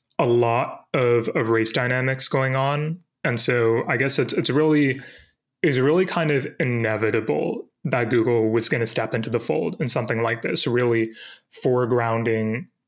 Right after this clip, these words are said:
the idea of A I when it comes to what their product strategy looks like. Um, but I, I guess also just as an artifact, it seems like, um,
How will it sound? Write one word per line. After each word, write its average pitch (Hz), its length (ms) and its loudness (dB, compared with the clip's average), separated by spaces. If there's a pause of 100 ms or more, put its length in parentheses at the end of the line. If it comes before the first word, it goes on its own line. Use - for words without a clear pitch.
(160)
the 113 320 0
idea 113 720 -2 (240)
of 131 180 0
A 135 160 0
I 151 260 -2
when 127 220 -2
it 117 80 -2
comes 117 340 -2
to 113 200 0
what 110 260 -2
their 117 120 0
product 113 600 -4 (640)
strategy 117 720 -2
looks 147 300 -2
like. 208 300 -4 (600)
Um, 113 540 -2 (200)
but 127 560 -2
I, 156 80 0
I 135 120 0
guess 170 180 0
also 139 340 0
just 117 220 -2
as 123 160 -2
an 127 80 -2
artifact, 117 600 -2
it 117 120 -2
seems 117 280 -2
like, 110 340 -2 (540)
um, 113 520 -2